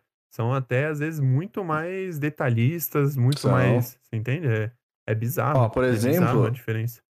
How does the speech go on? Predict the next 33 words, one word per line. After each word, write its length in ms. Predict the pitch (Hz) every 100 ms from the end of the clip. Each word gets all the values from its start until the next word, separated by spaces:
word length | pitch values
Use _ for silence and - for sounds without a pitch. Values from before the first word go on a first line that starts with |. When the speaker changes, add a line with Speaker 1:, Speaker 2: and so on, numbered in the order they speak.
| -
Speaker 2:
uma 420 | 127 160 175 180
que 280 | - - 135
eu 80 |
sou 180 | 123 143
apaixonado 760 | 127 - 165 190 180 131 123 131
e 40 | 127
não 200 | 127 151
é 60 |
toda 240 | 147 139 131
vez 180 | 127
que 120 | - -
tem, 280 | 107 113
cara, 240 | 135 101 92
eu 100 | 98
fico 200 | - 110
muito 220 | 104 139
triste 260 | 117 113 -
com 100 | 95
isso, 240 | 123 - -
é 120 | 95
o 60 | 107
U 40 |
P 140 | -
S. 300 | 117 98 - - - _ _ _ -
O 120 | 123
U 40 |
P 280 | 175 - 127
S 340 | 92 113 - -
é 100 | 101
um 140 | 117
carinho 1160 | 156 - 156 156 175 123 107 110 135 160 180 190
no 140 | 151 131
detalhe, 680 | 120 - 87 90 104 131